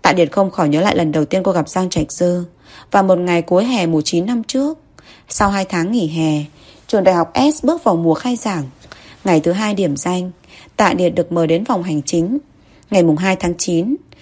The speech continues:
đêm mùa hè Bắc Kinh qua đi, cơn giông nhanh chóng quét qua mà không hề báo trước. Ánh đèn vàng trong phòng hành chính vẫn bật sáng.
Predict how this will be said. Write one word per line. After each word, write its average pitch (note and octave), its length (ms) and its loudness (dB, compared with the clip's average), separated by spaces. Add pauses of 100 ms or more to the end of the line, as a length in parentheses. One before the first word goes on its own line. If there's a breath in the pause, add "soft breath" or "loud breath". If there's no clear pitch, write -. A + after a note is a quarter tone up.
(200 loud breath)
đêm B3+ 220 6
mùa F3+ 100 2
hè D#3 200 0
Bắc E3+ 220 -4
Kinh G3 160 -2
qua F#3+ 220 -2
đi, F#3 340 -4 (400 soft breath)
cơn F#3+ 180 4
giông F3 200 2
nhanh F3 180 0
chóng E3 280 0
quét B3 260 0
qua G#3 140 0
mà D#3 120 0
không F#3 180 -4
hề D#3 160 0
báo C#3+ 260 -4
trước. B3 300 -2 (520 loud breath)
Ánh G#3 160 0
đèn G#3 200 0
vàng E3 260 2
trong B3+ 160 0
phòng F#3 160 -2
hành D#3 200 0
chính F#3 220 -2
vẫn C4 160 2
bật G#3+ 140 2
sáng. F3+ 420 -4